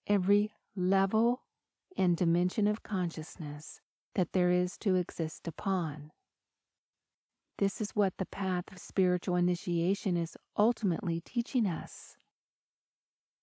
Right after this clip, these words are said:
In this module of Avatar Blueprinting, we are learning how to perceive from our total one consciousness, and then how to apply this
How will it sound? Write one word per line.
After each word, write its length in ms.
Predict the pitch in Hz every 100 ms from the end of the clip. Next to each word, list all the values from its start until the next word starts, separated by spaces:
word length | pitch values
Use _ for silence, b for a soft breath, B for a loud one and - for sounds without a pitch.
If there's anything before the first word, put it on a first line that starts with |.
| _
In 200 | 208 208
this 260 | 202 262 -
module 640 | 208 190 180 190 185 185 -
of 160 | - 175
Avatar 440 | 170 160 - 180
Blueprinting, 800 | 170 175 170 175 160 160 160 170 - _ _ _ _
we 140 | 190 190
are 100 | 185
learning 400 | 196 202 214 220
how 240 | 196 190
to 140 | 190 202
perceive 760 | 202 196 - 180 165 160 160 - _ _ -
from 160 | 190 180
our 160 | 180 -
total 600 | - 202 208 208 214 - _ -
one 320 | 180 175 180
consciousness, 1080 | - 185 170 160 160 - 160 160 - - - _ _ _ _ -
and 140 | 185 185
then 160 | 180
how 340 | 180 - 185 196
to 180 | - 190
apply 560 | 180 - 202 202 208 196
this 560 | 165 156 160 - -